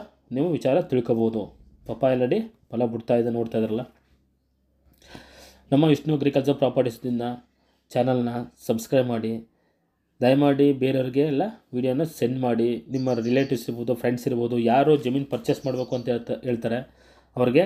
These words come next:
ದಯಮಾಡಿ ಶೇರ್ ಮಾಡಿ. ನಿಮ್ಮಂಥ ಬೈಯರ್ಗಳೇ ನಮಗೆ ಜೀವನ ನಡೆಯೋದು. ನಮಸ್ಕಾರ,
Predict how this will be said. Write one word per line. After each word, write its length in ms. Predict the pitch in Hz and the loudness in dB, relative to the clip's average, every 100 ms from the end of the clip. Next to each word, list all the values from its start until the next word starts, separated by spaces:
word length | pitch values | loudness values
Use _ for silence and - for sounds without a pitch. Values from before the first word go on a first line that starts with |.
| - _ _ _ - - _ - | 0 _ _ _ -20 -20 _ -2
ದಯಮಾಡಿ 380 | 127 131 131 | 0 2 0
ಶೇರ್ 260 | 123 135 127 | 0 2 2
ಮಾಡಿ. 300 | 127 117 120 127 - _ _ _ _ _ _ _ _ | 0 -2 -4 -8 -14 _ _ _ _ _ _ _ _
ನಿಮ್ಮಂಥ 380 | 143 156 156 147 | 2 4 4 4
ಬೈಯರ್ಗಳೇ 640 | 143 139 143 135 135 135 147 | 4 6 6 4 0 0 0
ನಮಗೆ 340 | 139 127 143 220 - - | 0 -2 -2 -4 -8 -14
ಜೀವನ 320 | 117 127 117 120 117 _ _ _ _ _ | -4 -2 0 -4 -8 _ _ _ _ _
ನಡೆಯೋದು. 480 | 131 127 127 117 113 127 - _ _ _ _ _ _ _ _ _ _ _ _ - | 2 4 4 4 0 -2 -12 _ _ _ _ _ _ _ _ _ _ _ _ -4
ನಮಸ್ಕಾರ, 360 | 131 - 147 | -4 4 4